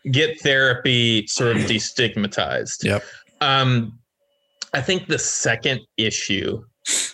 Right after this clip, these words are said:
Speaker 1: this is what I would do. I don't know how it would work, but, um, there's a school out on the East Coast, a college called the New School, and they don't have grades. They will give you a narrative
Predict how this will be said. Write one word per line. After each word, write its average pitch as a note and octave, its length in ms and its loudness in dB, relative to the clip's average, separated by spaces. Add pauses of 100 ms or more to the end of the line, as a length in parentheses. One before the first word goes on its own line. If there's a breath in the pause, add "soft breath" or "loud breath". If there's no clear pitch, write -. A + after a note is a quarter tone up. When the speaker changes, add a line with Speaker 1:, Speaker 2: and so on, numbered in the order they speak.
(580 loud breath)
Speaker 1:
this D#3 200 2
is G3+ 120 2
what F3 180 2
I B2+ 160 2
would C3 180 0
do. D3+ 400 2
I B2+ 80 2
don't C#3 180 2
know C3+ 140 2
how B2 220 0
it A#2 80 0
would G#2 120 0
work, G#2+ 340 0 (140)
but, A2+ 240 2
um, A#2 320 2
there's C3 200 2
a B2+ 40 2
school E3+ 720 2 (340 loud breath)
out B2+ 460 2
on B2+ 160 2
the A#2+ 140 0
East B2+ 180 0
Coast, A2 220 0
a A2 40 -2
college G#2 560 -2
called A#2 300 2
the A2 80 0
New A2 300 2
School, F3 560 0 (680 loud breath)
and C3+ 340 2
they C3 220 0
don't D3+ 180 0
have D3 180 0
grades. C3 680 2 (680)
They C3+ 220 2
will D#3 180 2
give C3+ 220 0
you C3+ 200 4
a B2+ 100 2
narrative B2 760 2